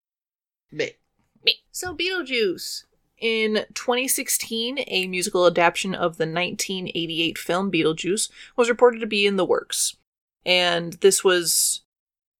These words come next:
Speaker 2: going to be produced by Warner Brothers and directed by Alex Timbers. Now, in twenty seventeen, it was reported that musical comedian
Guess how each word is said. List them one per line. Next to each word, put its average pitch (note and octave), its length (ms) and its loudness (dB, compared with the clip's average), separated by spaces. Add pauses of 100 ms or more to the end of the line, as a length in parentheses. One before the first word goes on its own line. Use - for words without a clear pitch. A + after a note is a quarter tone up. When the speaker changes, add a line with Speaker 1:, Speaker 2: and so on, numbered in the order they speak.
(140)
Speaker 2:
going F#3+ 180 2
to G3+ 60 -2
be G#3 80 2
produced G3 400 2
by F#3 240 6
Warner E3+ 500 -2
Brothers E3 540 2 (400)
and F3+ 180 2
directed F3 400 0
by E3 240 6
Alex D3 400 0
Timbers. - 600 -8 (1040)
Now, F#3 280 4
in F#3 140 0
twenty G#3+ 320 -4
seventeen, G#3 560 -2
it - 120 -2
was F3+ 180 2
reported F3 480 -2
that E3+ 240 2
musical F3+ 360 -2
comedian E3+ 520 -4